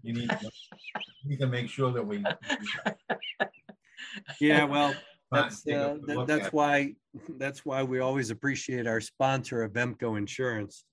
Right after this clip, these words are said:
Speaker 3: So it's up to you, John, to, to bring it home. So, uh, talk about Avemco and give us your last words.
Speaker 1: Okay, so as Greg just mentioned,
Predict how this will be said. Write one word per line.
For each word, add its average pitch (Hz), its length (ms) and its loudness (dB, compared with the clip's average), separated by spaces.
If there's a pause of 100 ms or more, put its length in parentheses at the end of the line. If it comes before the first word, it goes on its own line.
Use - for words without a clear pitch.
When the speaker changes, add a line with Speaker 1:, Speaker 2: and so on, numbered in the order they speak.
(500)
Speaker 3:
So 110 580 -4 (320)
it's - 160 -4
up 139 200 4
to 143 80 -2
you, 143 260 4
John, 123 420 0
to, 113 260 -6
to 110 100 -8
bring 131 260 4
it 123 120 2
home. 113 400 2
So, 113 420 -2
uh, 113 300 2
talk 135 320 0
about 127 300 -2
Avemco 139 760 0 (320)
and 104 140 0
give 120 160 2
us 127 260 0 (140)
your 120 380 2
last 110 440 2
words. 104 440 -6 (320)
Speaker 1:
Okay, 101 420 -14
so - 320 -12 (480)
as 110 340 -10 (260)
Greg 127 280 2
just 135 280 -2
mentioned, 127 560 -2